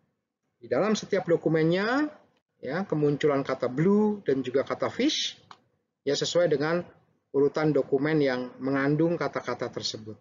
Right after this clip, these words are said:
Ya, seperti di sini misalkan dokumen nomor sembilan, dokumen nomor dua puluh satu, dan dokumen nomor tiga puluh lima yang nantinya mungkin akan menempati,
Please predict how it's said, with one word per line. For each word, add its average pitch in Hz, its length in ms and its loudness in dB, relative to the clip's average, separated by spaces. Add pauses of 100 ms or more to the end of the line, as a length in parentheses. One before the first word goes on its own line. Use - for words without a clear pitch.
Ya, 131 80 -2
seperti 127 320 -2
di 113 80 -6
sini 151 160 -2
misalkan 151 480 0
dokumen 123 320 -6
nomor 117 240 -6
sembilan, 147 580 -2 (880)
dokumen 120 320 -4
nomor 117 320 -2
dua 120 160 0
puluh 120 220 -6
satu, 208 580 2 (680)
dan 175 260 0
dokumen 127 400 0
nomor 123 240 -2
tiga 123 240 0
puluh 131 160 2
lima 156 400 0
yang 135 160 2
nantinya 123 320 -2
mungkin 135 320 0
akan 123 160 -4
menempati, 123 840 0